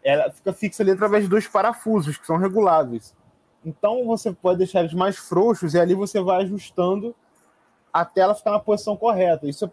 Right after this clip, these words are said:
pra agulha não ficar torta, pro, pra não correr errado e tudo. E aí quando você vê que tá alinhadinho, você aperta o parafuso e tá resolvido.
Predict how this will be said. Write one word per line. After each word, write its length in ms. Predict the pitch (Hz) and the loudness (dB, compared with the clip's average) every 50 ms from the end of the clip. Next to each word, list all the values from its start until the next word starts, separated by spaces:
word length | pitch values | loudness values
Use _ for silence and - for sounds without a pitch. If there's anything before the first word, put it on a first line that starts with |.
| _ - | _ -2
pra 140 | 202 196 180 | 0 2 2
agulha 280 | 180 170 165 175 180 | 2 2 2 2 2
não 120 | 170 165 160 | 2 0 -4
ficar 220 | - - 196 190 | -4 -4 -4 -4
torta, 760 | 190 _ - 165 175 196 185 151 - _ - 135 123 120 - _ | -4 _ 0 2 2 2 2 0 -4 _ -8 -6 -6 -6 -6 _
pro, 160 | - 143 143 147 - - | -10 -10 -10 -10 -6 -2
pra 160 | 160 151 147 | 0 0 0
não 160 | 156 156 160 | 0 -4 -6
correr 340 | 160 - 180 165 156 156 165 | -4 -2 -2 0 0 0 -2
errado 640 | 170 156 147 139 139 143 160 165 160 147 135 131 127 | -2 -2 -2 -2 0 2 2 2 2 2 0 -2 -6
e 40 | |
tudo. 300 | 123 - 135 143 151 147 - _ _ _ _ _ _ _ _ _ | -10 -10 -8 -8 -8 -10 -12 _ _ _ _ _ _ _ _ _
E 80 | - 170 | -2 0
aí 100 | 185 202 | 0 0
quando 200 | - 247 247 247 | 0 -2 -2 -2
você 200 | 247 - - 240 | -2 -4 -4 -2
vê 140 | 185 196 202 | -2 -2 -4
que 80 | - | -4
tá 120 | _ - 180 | _ -2 0
alinhadinho, 520 | 180 190 185 180 175 156 135 160 185 208 | 0 0 -2 -2 -4 -4 -4 -6 -6 -4
você 240 | 202 214 208 - - | -4 -4 -4 -2 -4
aperta 460 | 190 196 - _ 185 180 202 196 - 180 | -4 -4 -4 _ -2 -2 -2 -4 -6 -6
o 20 | |
parafuso 680 | - 185 180 185 185 - - 170 180 214 214 214 254 - | -2 0 0 0 -2 -4 -4 -4 -4 -2 -4 -6 -10 -12
e 80 | - 226 | -12 -6
tá 140 | - - 240 | -2 -2 0
resolvido. 560 | 240 254 247 269 269 226 180 170 165 139 | 0 0 0 0 0 0 0 -2 -2 -4